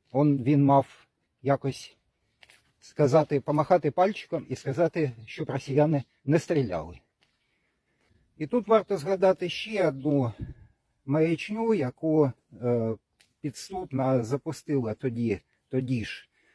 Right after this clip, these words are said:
е, Лубянка, яка постійно намагалася, е, збити наш, е, бойовий дух і, е, посіяти зневіру і недовіру до командування, що Порошенко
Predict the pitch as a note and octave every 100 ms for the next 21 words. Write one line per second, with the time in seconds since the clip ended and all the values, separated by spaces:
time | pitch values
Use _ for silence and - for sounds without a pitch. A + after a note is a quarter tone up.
0 | _ _ A2 A2+ A#2+ C3 B2+ G3+ G#3+ F3+
1 | D#3 C3+ B2 A#2+ B2+ - E3 D3+ _ -
2 | D3 - F#3+ E3+ B2 F#2+ F2+ - - B2
3 | B2 C3 C#3+ A#2+ A2 B2+ A2+ - _ _
4 | _ _ - A#2+ A2+ A#2 G#2 G2+ C#3+ D3
5 | C#3+ A#2+ A2 F#2 - B2+ B2+ A#2 - A2+
6 | G#2+ G#2 G2 _ _ _ _ _ _ A#2+
7 | C#3+ C#3 C#3+ C3 B2+ G#3 G3+ - _ C3
8 | C#3 C3 - - A#2+ A2+ G#2+ A2+ A2 G#2
9 | - C#3 - E3+ B2 - A2 A#2+ C3+ G3+
10 | G3+ F3+ D#3+ - A#2+ C3+ A2+ A#2+ C#3 D#3
11 | B2 G#2+ A#2 B2+ D#3+ F#3 D#3 D3 C3+ C3
12 | - _ _ _ _ _ _ _ - -
13 | F3+ E3 D3 B2+ - C#3+ C3+ - G#3+ G#3
14 | F#3 F3